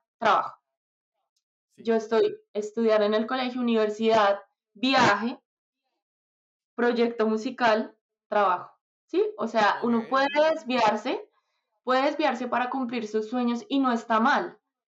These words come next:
Speaker 1: y no está mal. Y, y la verdad, estoy muy agradecida también con mi familia por apoyarme, porque muchas veces son como: "Ay, esa niña, estás perdiendo el tiempo, eh, no está haciendo lo que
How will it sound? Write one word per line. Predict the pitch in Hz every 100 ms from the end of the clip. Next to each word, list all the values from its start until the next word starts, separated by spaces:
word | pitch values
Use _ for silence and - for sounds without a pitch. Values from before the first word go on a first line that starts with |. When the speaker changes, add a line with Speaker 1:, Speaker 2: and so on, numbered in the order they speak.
| _ -
Speaker 1:
y |
no | 226
está | 214 214 226
mal. | 226 196
Y, | 190 -
y | 214
la | 208 202
verdad, | 196 185 185 -
estoy | 202 220
muy | 214
agradecida | 220 220 226 226 190
también | 208 208
con | 202 190
mi | 202
familia | 208 226 240 220 202
por | 208
apoyarme, | 208 208 240 254 208 196
porque | 202 202 190
muchas | 180 175 185
veces | 185 185 - _ _ _ _
son | - 202
como: | 185 190 190
"Ay, | 349 381 226
esa | 214 214
niña, | 220 214 202
estás | 196 202 -
perdiendo | 190 185 190 190 190 190
el | 185
tiempo, | 269 302 269 262 262 _ _ _ _
eh, | 202 196 196
no |
está | 190 - 185
haciendo | 185 196 185
lo | 185 185
que | 190 185